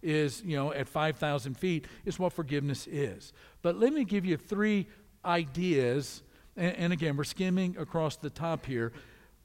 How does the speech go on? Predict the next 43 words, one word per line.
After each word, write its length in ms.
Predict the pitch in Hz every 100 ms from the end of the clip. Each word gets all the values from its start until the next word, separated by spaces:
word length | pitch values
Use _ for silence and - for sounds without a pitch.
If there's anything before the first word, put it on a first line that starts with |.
| _ -
Three 340 | 208 262 254
ideas 840 | 190 185 139 175 135 123 131 - -
that 160 | 147
help 220 | 127 196 202
us 100 | 147
to 60 |
get 140 | 147 151
our 80 |
mind 420 | 143 147 151 135 -
around 320 | 131 135 131
forgiveness. 520 | 135 110 120 110 113
The 80 | 139
first 300 | - 185 -
one 140 | 165
is 100 | 135
this. 240 | 123 139 107 - -
Forgiveness 680 | - 143 151 214 202 175 - - -
is 240 | 160 123
based 480 | 117 160 170 160 -
on 200 | - 151
a 40 | 131
cross. 640 | - 120 - - - - - - _ _ _ _ _ _ _ - - - -
Forgiveness 600 | 170 135 208 240 226 -
is 220 | 180 127
based 420 | 120 165 180 180
on 140 | 180 165
a 40 |
cross. 280 | 170 165 147
Your 100 | 214
debt 260 | 185 202 180
was 140 | 165
paid 380 | - 180 180 147
by 160 | 156
Christ 640 | 139 - 208 196 139 139 - - - -
by 220 | - 156 143
his 400 | 147 220 233 180
life 500 | 165 139 131 143 -
and 180 | 147 135
his 160 | 170
blood 320 | 123 180 180 151
that 140 | 175
was 100 | 156
shed 500 | - 185 151 123